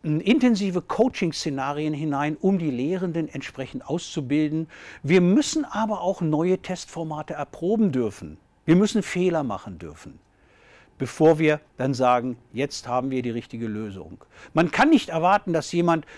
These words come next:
elektronische Testszenarien neu einführt und alles beim ersten Anlauf perfekt klappt und gigantische Mehrwerte generiert. Bei den Studierenden, die Eigenverantwortlichkeit ist klar, die betrifft die gesamte Digitalisierungsszenerie. Die,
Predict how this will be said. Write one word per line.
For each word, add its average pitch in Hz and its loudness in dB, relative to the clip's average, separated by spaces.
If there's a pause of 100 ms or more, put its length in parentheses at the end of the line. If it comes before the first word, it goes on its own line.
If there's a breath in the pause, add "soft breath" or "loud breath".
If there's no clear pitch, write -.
(120)
elektronische 156 -2
Testszenarien 160 -2
neu 147 2
einführt 151 -6
und 143 -8
alles 151 -4
beim 123 -6
ersten 139 -8
Anlauf 123 -8
perfekt - -12
klappt - -10 (340 loud breath)
und 139 0 (240 soft breath)
gigantische 123 -2
Mehrwerte 98 -6
generiert. 76 -14 (1200 loud breath)
Bei 165 8
den 226 8
Studierenden, 247 8
die 220 4
Eigenverantwortlichkeit 190 2
ist - -10
klar, 170 4
die 160 -2
betrifft 147 -6
die 139 -4
gesamte 147 2
Digitalisierungsszenerie. 147 -2 (1120 loud breath)
Die, 165 4